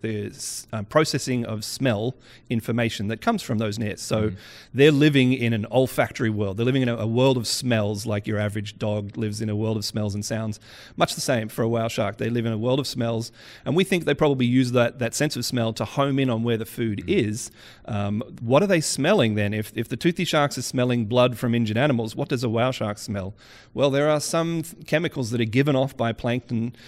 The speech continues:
Speaker 2: Mm.
Speaker 1: uh, in the water. Some of them stay in the water, some of them are volatile, and they go up into the air that lies over the water.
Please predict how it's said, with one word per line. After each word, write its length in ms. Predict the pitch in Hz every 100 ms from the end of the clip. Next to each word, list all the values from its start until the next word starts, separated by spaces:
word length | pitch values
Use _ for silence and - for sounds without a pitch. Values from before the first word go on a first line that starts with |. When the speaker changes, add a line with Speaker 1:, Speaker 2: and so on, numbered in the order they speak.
| - 98
Speaker 2:
Mm. 60 |
Speaker 1:
uh, 100 | 104 110
in 140 | 143
the 80 | 151
water. 400 | 117 117 107 156
Some 220 | - 160
of 60 | 170
them 120 | 123
stay 320 | - - 120
in 80 | 151
the 80 | 147
water, 360 | 135 156 208 196
some 260 | - 139 139
of 40 |
them 220 | 131 123
are 120 | 113
volatile, 540 | 104 110 143 143 165 190
and 100 | 117
they 120 | 113
go 220 | 113 113
up 140 | 120 131
into 220 | 120 117
the 180 | 110 113
air 240 | 117 120
that 180 | 113 110
lies 340 | 107 110 104
over 220 | 113 120 131
the 100 | 127
water. 320 | 139 190